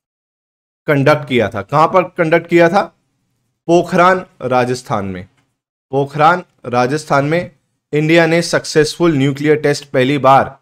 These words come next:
कंडक्ट किया था, तो उसी डे को सेलिब्रेट करने के लिए नेशनल टेक्नोलॉजी डे मनाया जाता है। अगला है,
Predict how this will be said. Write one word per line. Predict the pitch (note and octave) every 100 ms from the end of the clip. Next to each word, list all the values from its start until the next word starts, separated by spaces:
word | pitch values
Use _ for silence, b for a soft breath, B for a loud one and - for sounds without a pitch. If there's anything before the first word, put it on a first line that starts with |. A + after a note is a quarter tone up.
| -
कंडक्ट | A#2+ A2+ C3+ -
किया | C#3 C#3
था, | D3+ E3+ E3 _ _
तो | C3
उसी | B2 D#3 D3+
डे | C3+
को | C3+ D3+
सेलिब्रेट | B2+ B2 B2+ D3+
करने | C#3+ B2+ A#2+
के | B2
लिए | C3+ F3+ F#3 - _ _
नेशनल | A2+ C#3 D#3+ D#3+ E3+ F3
टेक्नोलॉजी | E3+ B2+ B2 A#2+ B2 A#2
डे | A2+ C3 D3+
मनाया | A2+ G#2+ G#2 G2+
जाता | F#2+ -
है। | F2+ F2 _ _ _ _
अगला | C#3 F#3 G3+
है, | E3